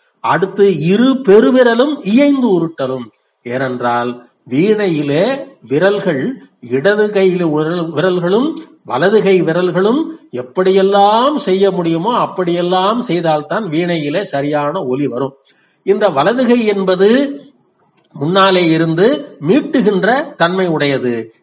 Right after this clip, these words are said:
இடக்கையானது அந்த நரம்புகளை தடவிக்கொண்டே செல்லக்கூடியது. ஆகையினாலதான் நான் அந்த வீணை மீட்டுதலை நான் உங்களுக்கு ந-, மனத்திலே கொண்டு வருவதற்காக சொன்னேன். ஆகையினாலே இத்தனை வகையாக சொல்லி அவர், "உரையாசிரியரே,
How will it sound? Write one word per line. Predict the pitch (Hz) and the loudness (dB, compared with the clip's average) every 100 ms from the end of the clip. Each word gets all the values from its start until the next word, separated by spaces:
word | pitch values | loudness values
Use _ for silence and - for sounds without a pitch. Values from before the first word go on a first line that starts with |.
| - | -4
இடக்கையானது | 170 269 262 233 208 180 160 151 208 339 - | 0 0 0 2 2 2 0 0 0 -2 -4
அந்த | 151 165 | -4 -2
நரம்புகளை | 147 147 226 196 190 202 254 | 0 0 0 0 0 0 -2
தடவிக்கொண்டே | 139 151 202 196 202 196 202 214 240 - | -2 0 0 0 -2 0 0 0 -2 -4
செல்லக்கூடியது. | 165 165 147 139 131 127 117 - _ - | -2 -4 -6 -4 -2 -2 -6 -10 _ -6
ஆகையினாலதான் | 135 156 156 147 139 131 170 196 143 202 - _ | -4 -2 -2 -2 -2 0 0 0 0 -4 -12 _
நான் | 139 143 | -2 0
அந்த | 131 127 | 0 -2
வீணை | 147 240 226 180 | 0 2 2 2
மீட்டுதலை | 160 160 156 143 185 277 - | 0 -2 -2 0 0 -2 -4
நான் | 151 147 | -2 -2
உங்களுக்கு | 147 139 135 131 131 123 - _ - | -2 -4 -6 -4 -4 -4 -8 _ -10
ந-, | 131 135 | -6 -4
மனத்திலே | 127 143 170 165 160 240 269 | 0 0 -2 -2 -2 -2 -2
கொண்டு | 170 190 | -2 2
வருவதற்காக | 190 165 151 135 143 139 160 | 2 2 0 -2 -4 -4 -6
சொன்னேன். | - 131 135 190 302 - _ - | -8 -6 -4 -4 -6 -14 _ -4
ஆகையினாலே | 123 127 127 123 123 120 117 113 - - | -2 0 -2 -2 0 -2 -4 -8 -18 -6
இத்தனை | 151 160 196 180 | -6 -2 0 0
வகையாக | 151 151 170 160 151 | 0 2 2 2 0
சொல்லி | - 135 135 185 123 127 - _ - | -4 -4 0 0 0 -4 -10 _ -6
அவர், | 165 165 | -4 -2
"உரையாசிரியரே, | 147 175 196 170 165 147 165 135 | 0 2 2 0 -2 0 0 0